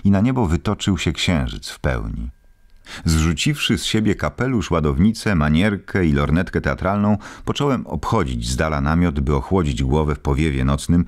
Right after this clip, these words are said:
i pozbyć się owego łamania w kościach, które mimo dwóch pochodów nie pozwalało mi usiedzieć na miejscu.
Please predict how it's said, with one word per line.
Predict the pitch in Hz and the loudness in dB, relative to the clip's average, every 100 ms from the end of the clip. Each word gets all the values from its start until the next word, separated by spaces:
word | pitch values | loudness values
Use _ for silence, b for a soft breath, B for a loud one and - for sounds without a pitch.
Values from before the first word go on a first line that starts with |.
| B B | B B
i | 80 | -2
pozbyć | - 123 120 110 | 0 -2 -2 -2
się | - 104 | 0 0
owego | 95 90 87 | 0 0 2
łamania | 82 82 78 57 | 2 0 0 -4
w | - | -6
kościach, | - 62 - - 65 67 - | -4 -4 -6 -4 -4 -4 -8
które | - 131 | -2 0
mimo | 135 143 110 | 2 2 0
dwóch | 71 135 - | 0 -2 -2
pochodów | 104 - 104 101 - - | -4 -2 -2 -2 -6 -4
nie | 80 85 | -2 0
pozwalało | 87 71 78 78 73 | 2 0 0 0 2
mi | 73 | 2
usiedzieć | 67 - 76 62 60 - | 2 0 0 -2 -2 0
na | 64 | 2
miejscu. | 64 58 - - 60 | 2 -2 -8 -10 -10